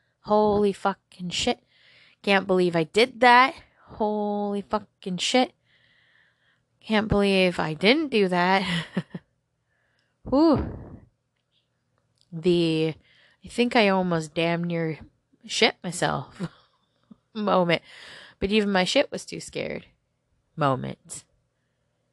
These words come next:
As Kate Taylor puts it, it's those big, bold, beautiful moments. My big,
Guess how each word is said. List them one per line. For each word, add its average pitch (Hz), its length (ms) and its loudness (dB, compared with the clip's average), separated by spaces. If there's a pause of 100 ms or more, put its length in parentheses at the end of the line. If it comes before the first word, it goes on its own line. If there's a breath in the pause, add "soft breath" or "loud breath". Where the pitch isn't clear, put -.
(1080)
As 180 280 0
Kate - 800 -4 (380)
Taylor 156 720 -2 (100)
puts - 280 -10
it, 139 220 -4 (760)
it's 156 200 -10
those 156 240 -2
big, 165 640 0 (480 loud breath)
bold, 143 640 -4 (580)
beautiful 135 720 -6 (1800)
moments. - 800 -14 (3750)
My 175 220 0
big, 170 800 0